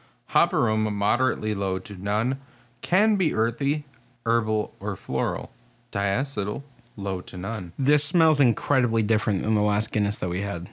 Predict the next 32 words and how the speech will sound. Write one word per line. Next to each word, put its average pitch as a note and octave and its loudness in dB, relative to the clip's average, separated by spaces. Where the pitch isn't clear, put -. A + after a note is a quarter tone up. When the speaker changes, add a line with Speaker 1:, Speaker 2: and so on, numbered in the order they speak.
Speaker 2:
than A2 2
the G#2 2
extra G2+ -4
stout. F2+ -6
Speaker 1:
Yeah, A2 2
it G#2 -2
does G#2+ -2
a G#2 -4
lot. G#2 0
Ooh. E3 -4
Speaker 2:
Like, A#2+ 2
it B2+ 0
still E3 2
has E3 4
that, D3+ 4
that B2 2
slight C#3 2
roastiness, B2 2
uh, A2+ 2
with A2 0
the G#2+ -2
chocolate, B2+ 2
but C#3 0
then C3+ 4
I C3 4
pick C3+ 0
up C3+ 0
a B2+ 0
lot A#2 2
of A2+ 0
molasses. A2+ 2
Speaker 1:
Mm-hmm. G#2 -2